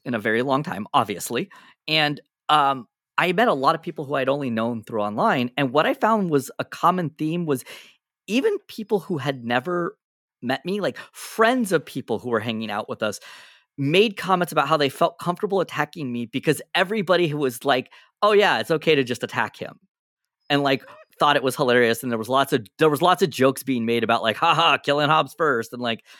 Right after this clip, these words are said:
you know, like, Anthony Alongi was making that. So, like, people that didn't even know me were like, "Well, everybody seems to do it." And I'm <laughs> like,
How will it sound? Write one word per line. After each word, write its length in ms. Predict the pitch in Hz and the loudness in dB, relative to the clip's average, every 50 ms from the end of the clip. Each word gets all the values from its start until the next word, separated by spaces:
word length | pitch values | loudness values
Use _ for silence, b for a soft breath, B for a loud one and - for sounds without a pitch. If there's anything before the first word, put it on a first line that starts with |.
| b b b b b | b b b b b
you 80 | - | 2
know, 60 | 214 180 | 4 4
like, 160 | 143 - B B B B B B _ _ _ | 2 2 B B B B B B _ _ _
Anthony 320 | - 127 131 - 139 139 143 | -2 -2 -2 0 0 2 2
Alongi 500 | 151 160 190 214 226 208 180 147 151 135 | 2 4 6 6 6 6 4 2 0 0
was 220 | 123 120 107 120 | 0 0 -2 0
making 400 | 123 123 117 110 - 120 113 110 | 0 0 0 0 -2 -4 -4 -4
that. 140 | 113 113 - | -4 -2 0
So, 80 | - | 2
like, 160 | 214 185 - - | 2 2 2 0
people 340 | - 240 247 - 330 277 196 | -4 -6 -4 -2 -2 0 4
that 300 | 208 214 - - 143 107 | 4 4 4 2 -4 -4
didn't 200 | 131 160 185 196 | -2 0 2 2
even 280 | 196 165 156 127 117 | 2 2 2 0 0
know 180 | 113 123 120 135 | 2 2 2 2
me 220 | 151 139 117 104 | 2 0 -2 -4
were 140 | 98 101 110 | -4 -6 -4
like, 200 | 113 110 113 - - | -2 -2 -4 -2 0
"Well, 320 | 214 220 220 214 202 - - _ _ _ - - | 2 4 4 4 2 0 -4 _ _ _ -4 -2
everybody 320 | 285 359 523 - 508 330 | 0 2 2 4 2 2
seems 380 | - - - 190 220 269 - - | 0 -2 -2 -2 -2 -2 0 0
to 80 | - - | -2 -2
do 260 | - - 277 466 392 | 4 6 6 8 6
it." 180 | 104 95 92 - _ - | 6 2 -8 -16 _ -2
And 80 | 143 | 0
I'm 120 | 151 175 175 784 | 2 2 2 0
<laughs> 40 | |
like, 260 | 415 381 - - - | -2 -4 -4 -6 -16